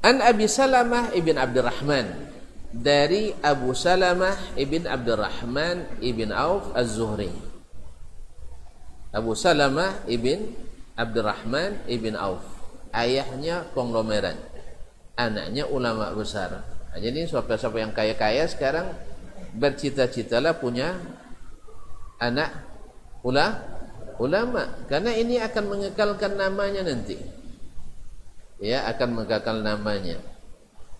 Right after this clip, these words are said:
Abdurrahman bin Auf dengan kekayaannya, dia banyak mengukir sejarah indah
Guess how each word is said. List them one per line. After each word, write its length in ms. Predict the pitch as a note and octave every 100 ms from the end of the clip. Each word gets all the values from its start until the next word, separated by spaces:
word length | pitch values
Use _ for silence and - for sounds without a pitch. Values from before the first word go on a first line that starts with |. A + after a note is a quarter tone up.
| -
Abdurrahman 720 | G2 G#2+ A#2 A2+ C3+ E3 D3+
bin 80 | C3+
Auf 560 | A#2 D#3+ A#3 A#3 - -
dengan 320 | A2 A2+ A2
kekayaannya, 840 | A2+ A#2+ A2+ A#2+ C3+ E3 F3+ G3+ G3+ G3+ G3 - - - - - -
dia 160 | A2 A2+
banyak 640 | A2 A#2+ C3 E3 - -
mengukir 560 | A#2+ C3 B2+ B2+ D#3+ D#3
sejarah 560 | - A#2 A#2+ A#2 A#2 A#2+
indah 320 | B2+ B2+